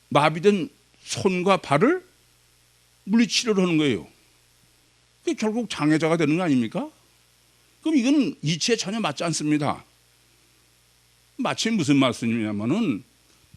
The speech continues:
자동차 엔진이 문제가 된 것을 엔진은 놔두고 타이어, 자동차 바꾸만 바꾸는 거나 마찬가지예요. 그렇게 가지고는 엔진이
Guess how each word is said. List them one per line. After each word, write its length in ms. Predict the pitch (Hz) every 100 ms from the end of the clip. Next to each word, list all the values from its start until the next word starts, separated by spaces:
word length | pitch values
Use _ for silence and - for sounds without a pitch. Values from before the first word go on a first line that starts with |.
| _
자동차 600 | - 147 165 180 156 190
엔진이 720 | 165 135 143 143 139 143 151 147
문제가 420 | 135 120 127 143
된 180 | 131 107
것을 460 | 95 175 156 80 - _ _ _ _ _ -
엔진은 560 | 139 156 170 160 170 170
놔두고 540 | 160 156 170 269 359 - _ _ _ _ _ _
타이어, 400 | - 185 202 165 _ -
자동차 340 | - 156 180
바꾸만 440 | 180 131 - 151 143
바꾸는 280 | - 143
거나 120 | 127 156
마찬가지예요. 680 | 113 120 107 101 104 95 - _ _ _ _ _ _ _ _ _ _
그렇게 220 | - 302 254
가지고는 500 | 226 247 247 220 156
엔진이 760 | 147 170 160 170 160 175 135